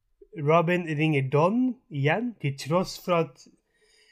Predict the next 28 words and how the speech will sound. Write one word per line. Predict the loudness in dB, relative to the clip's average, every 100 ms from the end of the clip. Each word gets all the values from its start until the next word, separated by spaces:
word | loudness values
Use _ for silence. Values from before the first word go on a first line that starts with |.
| _ -4
de | -2
slettet | 0 -2 -2 0
nummeret | 0 2
hans, | 2 0 -4
for | -2 -2 -2 -4
hun | -2 0
har | 0
jo | 0
memorisert | 0 0 2 -2 -2 2 2 2
nummeret | 0 2 2
hans | 0 -2
uten | -6 -4
å | -4
vite | -4 -6
det. | -8 -10 _ _ _ _ _ _ _ _ _ -6
Og | -6 0
Ted | 0 0 0
innser | 0 0 -2 -2
at | 0
han | -2 -2 0
vil | 0 2
ha | 2
jobben | 0 0 0 -2 -2 -6 -14 _ _ -4
når | 0
han | 2 2 0 -6 _ _ _
lærer | -2 2 2 2 0 -2 -4
elevene | -2 0 0 -4 -6
sine | -4 -4 -4 -10